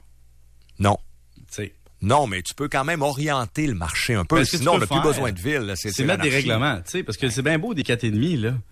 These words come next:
Speaker 2: Mais ça répond pas à la réalité de toutes les familles. Un quatre et demi, deux couples et un kid, c'est bien le fun en début, là. Après ça, il veut une maison.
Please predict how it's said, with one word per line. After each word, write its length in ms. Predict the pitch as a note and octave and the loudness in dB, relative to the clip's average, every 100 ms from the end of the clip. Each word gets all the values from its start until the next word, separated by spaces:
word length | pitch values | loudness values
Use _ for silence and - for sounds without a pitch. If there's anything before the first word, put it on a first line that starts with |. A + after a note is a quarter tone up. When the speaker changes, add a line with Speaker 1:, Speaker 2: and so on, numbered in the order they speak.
| - - - - | -20 -20 -18 -2
Speaker 2:
Mais 80 | D3 | 0
ça 140 | D3 F#3+ | 4 4
répond 420 | F#3 G3 G#3+ G3 | 2 0 0 0
pas 180 | G#3 C4+ | 0 2
à 40 | |
la 20 | E3 | 2
réalité 400 | C3 A#2 A2 E3 | 2 0 -2 -4
de 40 | |
toutes 220 | - B2+ | -4 -4
les 100 | A#2+ | -4
familles. 380 | G#2 G#2+ A#2+ D3+ | -2 -2 0 -2
Un 100 | C#3 | -2
quatre 220 | F#3 C#4 | 2 0
et 60 | A3 | 0
demi, 140 | B3 | -2
deux 180 | F3+ F#3 | 2 0
couples 320 | - A3 A3 | 2 -2 2
et 20 | C#3 | 0
un 100 | A#2+ | 0
kid, 220 | - E3 | 0 -2
c'est 140 | C3 | 0
bien 140 | A#2+ C#3 | 2 2
le 60 | A#2+ | 2
fun 220 | D3 D#3 | 2 2
en 100 | A#2+ | 2
début, 340 | G#2 G2 C3+ | 0 -2 -4
là. 120 | E3 D3+ - - - | -6 -8 -12 -10 0
Après 180 | C#3 E3+ | 2 4
ça, 120 | A#3 | 4
il 60 | |
veut 80 | F#3 | 2
une 80 | F3 | 2
maison. 380 | E3 D#3 C3+ A#2 | 4 4 2 0